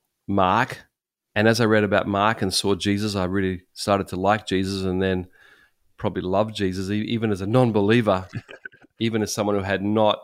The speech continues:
given themselves over, seeing the, the love and the power. And I, in, in, and I started to pray simple prayers like, "Could you do that for me?" when I read, read what he did. So even before be-, believing,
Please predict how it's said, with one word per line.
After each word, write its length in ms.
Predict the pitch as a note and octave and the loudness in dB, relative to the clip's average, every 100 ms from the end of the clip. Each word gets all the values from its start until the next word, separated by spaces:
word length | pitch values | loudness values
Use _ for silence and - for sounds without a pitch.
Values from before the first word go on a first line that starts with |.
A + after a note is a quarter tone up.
| - _ - | -14 _ -16
given 280 | F#2+ A2 G#2 | -2 0 0
themselves 440 | G2+ F2+ G2 F#2+ | -2 -2 -4 -2
over, 460 | F#2+ G#2 A#2 G2 F2+ - | 0 2 2 0 -2 -8
seeing 560 | - - B2 A#2 A2 G2 | -10 -2 2 2 2 0
the, 320 | G2 F#2+ F2+ _ _ _ _ - | -4 -4 -8 _ _ _ _ -8
the 80 | |
love 240 | F#2 G2+ G#2 | 0 0 0
and 100 | G2+ | -2
the 60 | |
power. 380 | F2+ G#2 G#2+ G#2+ | -4 0 4 4
And 100 | G2+ | 2
I, 60 | G#2+ | 2
in, 320 | B2 A#2 A2 - | 0 -2 -6 -6
in, 260 | G#2+ G2+ G2 _ _ _ _ | -4 -4 -8 _ _ _ _
and 80 | G#2 | -4
I 40 | |
started 300 | G2 A#2+ A2 | 2 2 2
to 60 | G#2 | -2
pray 300 | - A#2 A#2 | -4 0 0
simple 260 | - A2 F#2+ | 0 -6 -6
prayers 380 | - A2 G#2+ | 0 2 2
like, 220 | G2+ G2 - | 0 -2 -4
"Could 180 | A#2 | -4
you 40 | G#2 | 0
do 120 | A2 | 0
that 160 | G#2+ - | 0 0
for 80 | |
me?" 240 | G#2+ B2 - _ _ _ | 0 0 -2 _ _ _
when 160 | G#2+ G#2 | 0 2
I 60 | |
read, 280 | G2+ G#2+ A#2 | 2 4 2
read 340 | G2+ A2 G#2 | 2 0 0
what 140 | F#2+ G2+ | 0 0
he 80 | G2 | 0
did. 300 | F2+ A#2 F2+ _ _ _ _ _ _ | 0 -2 -2 _ _ _ _ _ _
So 120 | - | -2
even 200 | - G3+ | 2 4
before 380 | A3 E3 D#3 C#3+ | 4 4 4 4
be-, 140 | A#2 A#2 - C#3 _ | 4 -2 -4 -18 _
believing, 640 | A#2+ A2+ B2+ C3+ - - | -2 4 4 4 -2 -10